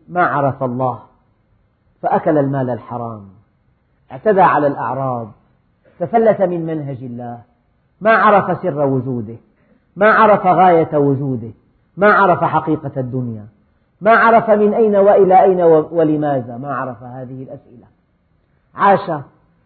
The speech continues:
كالناقة ح-، حج-، حبسها أهلها ثم أطلقوها، لا تدري لا لما حبست ولا لما أطلقت. جعله الله صحيح الجسم،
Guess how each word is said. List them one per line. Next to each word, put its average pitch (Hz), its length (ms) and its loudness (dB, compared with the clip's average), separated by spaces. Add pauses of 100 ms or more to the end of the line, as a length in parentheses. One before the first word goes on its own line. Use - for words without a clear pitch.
(220)
كالناقة 185 680 0
ح-، - 320 -4
حج-، 170 380 -4
حبسها 170 680 0
أهلها 127 420 -10 (540)
ثم 208 160 2
أطلقوها، 175 680 -2 (440)
لا 202 180 4
تدري 196 360 2
لا 202 160 4
لما 196 240 2
حبست 180 520 -2 (420)
ولا 202 220 6
لما 180 300 6
أطلقت. - 420 -8 (960)
جعله 202 440 6
الله 196 400 4
صحيح 208 360 2
الجسم، 165 560 0